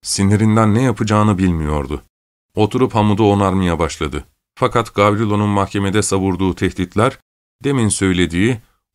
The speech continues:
"Onu gebertmek lazım aslında." sözü bir türlü aklından çıkmıyordu. İhtiyar kadın Taraska'nın yemeğini hazırladı. Taraska yemeğini yiyip kaftanını, kürkünü giydi ve ekmeğini alarak dışarı çıktı. Büyük oğul onu geçirmek istediyse de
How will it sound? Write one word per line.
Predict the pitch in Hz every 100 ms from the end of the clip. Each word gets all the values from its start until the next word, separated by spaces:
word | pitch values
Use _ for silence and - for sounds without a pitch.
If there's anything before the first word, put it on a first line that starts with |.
| -
"Onu | 107 120
gebertmek | 104 98 104 98 135 131
lazım | 101 98 92 95
aslında." | 92 - 92 92
sözü | 90 92 82 82 87
bir | 180
türlü | 110 101 95
aklından | 95 85 90 87 101 104
çıkmıyordu. | - - 76 73 71 65 - _ _ _ _ _ _ _ _ _ _
İhtiyar | 123 107 147 139
kadın | 127 113 123 113 _
Taraska'nın | 110 131 120 113 113
yemeğini | 107 101 98 95
hazırladı. | 87 76 82 78 71 73 - _
Taraska | - 110 107 -
yemeğini | 98 95 104 101 95
yiyip | 90 92 95 -
kaftanını, | 98 - 92 90 87 98
kürkünü | - 98 - 95 92
giydi | 85 82 98 110
ve | 101
ekmeğini | 95 107 101 110 104
alarak | 101 95 90 113 -
dışarı | 95 92
çıktı. | 85 - - 69 - _ _ _ _ -
Büyük | 82 113 117
oğul | 113 117 120
onu | - 107
geçirmek | 113 110 113 107 107
istediyse | 107 - 101 110 113 107 98
de | 123